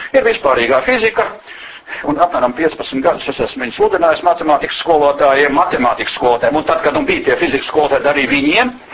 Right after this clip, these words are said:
bet tur tas bija daudz kompaktāk. Bet tas bija divpadsmit kredītpunktu kurs, lūk, un tā tas viss tur izskatījās. Un tagad es tinu lēnītēm šo te filmu uz priekšu. Ievadam ātrāk, ievadam un tūlīt tinu prom. Mīļie draugi, es,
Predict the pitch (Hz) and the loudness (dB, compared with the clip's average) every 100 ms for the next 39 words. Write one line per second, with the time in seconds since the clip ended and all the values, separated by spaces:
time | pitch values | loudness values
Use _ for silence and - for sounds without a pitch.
0 | - - - 135 - 170 131 123 139 170 | -18 -18 -4 -4 0 -4 -4 -4 0 2
1 | - 127 120 117 - 95 - - - 165 | 2 0 0 -2 0 -2 -2 -8 -4 -2
2 | 175 220 165 143 202 165 - 139 170 135 | 0 0 -2 0 0 0 -4 0 0 0
3 | 123 127 123 - 254 269 - - - _ | 0 -2 -2 0 0 2 0 -4 -8 _
4 | - - - - - 185 196 - - - | -20 -20 -20 -18 -4 0 2 0 -2 -4
5 | 175 190 170 - - 110 - 131 139 127 | 0 2 2 -2 -6 -8 -6 -2 0 0
6 | - 95 87 - - - - 233 202 196 | -6 -8 -6 -4 -6 -4 0 2 2 0
7 | - 220 160 185 139 123 127 123 - 143 | 0 2 2 2 0 0 -2 -2 -2 0
8 | 123 180 190 165 160 127 135 - - - | 0 2 2 2 -2 -2 -2 -2 -6 -8
9 | - - 190 226 233 240 - - 233 254 | -14 -4 2 2 2 2 0 2 2 2
10 | 233 220 214 220 180 160 143 185 185 196 | 2 2 4 2 2 0 0 0 0 0
11 | 160 - 135 - - - - 208 180 185 | -2 0 0 -2 -12 -12 -2 2 2 4
12 | 233 220 175 147 151 147 - - - 160 | 4 4 2 0 -2 -6 -8 -14 -2 -2
13 | 156 | 0